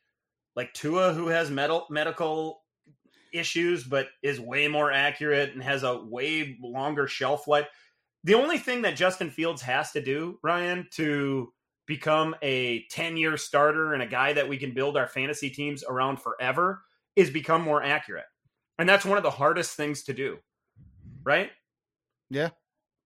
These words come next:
Speaker 1: We don't see quarterbacks make that drastic of change very often. And I understand we've seen a couple in the last five years or five, six years with Allen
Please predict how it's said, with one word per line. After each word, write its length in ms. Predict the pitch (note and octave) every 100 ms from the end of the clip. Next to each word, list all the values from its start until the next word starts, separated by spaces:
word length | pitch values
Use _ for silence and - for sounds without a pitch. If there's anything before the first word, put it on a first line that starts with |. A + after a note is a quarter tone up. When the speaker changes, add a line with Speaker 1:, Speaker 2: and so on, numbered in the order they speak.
| _
Speaker 1:
We 120 | F3
don't 220 | A3 A#3+ A#3+
see 200 | A3+ G#3+
quarterbacks 580 | G3 G#3 G3+ D#3+ C#3+
make 260 | C#3+ D#3 A#2+
that 280 | C#3+ D3+ C#3
drastic 480 | C3+ D3 D#3 E3+ C#3+
of 100 | B2+
change 360 | D#3 D3 C#3
very 400 | A2 C3+ C#3+ C#3
often. 500 | B2+ C#3 C3+ A2+ F#2
And 160 | - D3+
I 140 | D3+ D#3+
understand 560 | F3 G#3 G3+ F#3 F3+
we've 160 | E3 D3+
seen 220 | - E3
a 60 | D3
couple 440 | D#3 D#3 C#3+ C3+
in 160 | C3+ C3
the 80 |
last 320 | B2+ C3 C3 -
five 380 | - C3+ C#3
years 400 | C3 D3 D3 C3+
or 160 | A#2+ G2+
five, 220 | - C#3 B2
six 280 | D3 C#3+
years 320 | C3+ C#3 C#3 A#2+
with 160 | A2+ -
Allen 540 | B2+ C3 C3 B2+ C3